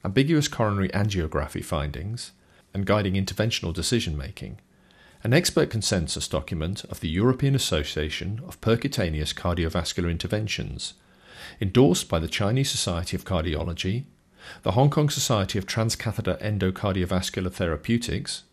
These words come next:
H K Stent, and the Cardiac Society of Australia and New Zealand,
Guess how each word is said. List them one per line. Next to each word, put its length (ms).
H 200
K 160
Stent, 480
and 100
the 60
Cardiac 540
Society 720
of 140
Australia 500
and 120
New 120
Zealand, 560